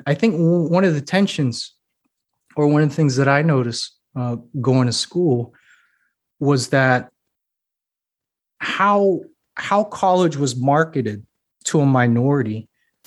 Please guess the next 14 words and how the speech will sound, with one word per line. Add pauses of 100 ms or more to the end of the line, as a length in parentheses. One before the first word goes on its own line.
(160)
I
mean,
the
pitch
was
this, (420)
you
know,
we,
we
know (440)
it's
very
lonely